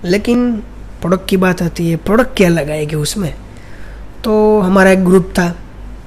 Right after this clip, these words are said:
उनमें फैशन डिज़ाइनर्स थे, अ, तीन मेरे ग्रुप के ऐसे फ्रेंड थे और, अ, दो फ्रेंड्स ऐसे थे जो फोटोग्राफी और ये सारी चीज़ों में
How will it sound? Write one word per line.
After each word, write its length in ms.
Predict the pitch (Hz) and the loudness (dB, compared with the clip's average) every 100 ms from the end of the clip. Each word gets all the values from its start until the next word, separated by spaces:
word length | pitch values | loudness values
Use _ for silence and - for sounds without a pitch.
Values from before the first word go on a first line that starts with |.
| - - 196 | -18 -10 -2
उनमें 560 | 180 180 175 175 165 | 2 4 4 2 0
फैशन 380 | 156 170 170 175 | 0 0 4 4
डिज़ाइनर्स 560 | 170 175 175 165 - - | 6 6 6 4 2 0
थे, 140 | 160 | 0
अ, 60 | 156 - - - - - - 156 151 156 156 165 - - - - | -2 -8 -12 -14 -14 -12 -6 -2 0 0 -4 -8 -14 -16 -16 -2
तीन 160 | 180 190 | 4 6
मेरे 260 | 180 180 | 8 6
ग्रुप 240 | 170 170 165 | 6 4 2
के 60 | - | 2
ऐसे 320 | 170 165 180 | 2 4 2
फ्रेंड 360 | 175 165 175 180 | 2 2 2 2
थे 120 | 185 | 2
और, 220 | 175 160 | 4 2
अ, 540 | 156 156 156 151 - 160 | 2 0 -2 -6 -6 2
दो 180 | 165 | 4
फ्रेंड्स 320 | 170 175 170 165 | 4 2 0 0
ऐसे 220 | 160 175 | 0 0
थे 160 | 180 | 0
जो 300 | 170 165 156 | 0 2 2
फोटोग्राफी 600 | 147 175 160 156 160 156 | 0 -2 0 4 4 4
और 160 | 165 160 | 4 4
ये 100 | 156 | 2
सारी 220 | - 156 | 2 0
चीज़ों 280 | 147 151 151 | 0 2 0
में 120 | 151 | -2